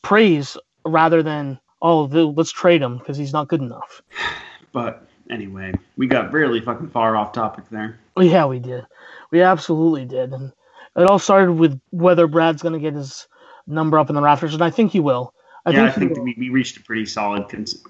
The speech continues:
Speaker 2: consensus that that's a yes.
Speaker 1: It's not an easy thing, 'cause I think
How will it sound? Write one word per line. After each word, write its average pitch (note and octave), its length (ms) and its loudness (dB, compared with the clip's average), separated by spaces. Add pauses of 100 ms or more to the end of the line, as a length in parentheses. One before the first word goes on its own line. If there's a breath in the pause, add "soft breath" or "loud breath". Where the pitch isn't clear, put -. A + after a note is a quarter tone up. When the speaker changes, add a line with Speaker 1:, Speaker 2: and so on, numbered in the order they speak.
(160)
Speaker 2:
consensus G2+ 540 -10
that - 280 -16
that's - 220 -16
a - 40 -16
yes. E2+ 440 -16 (380)
Speaker 1:
It's G#3+ 260 2
not B3 160 6
an C#4+ 120 6
easy G#3 240 4
thing, A#3 220 2
'cause F#3+ 140 -4
I F3+ 80 4
think C#4 300 -2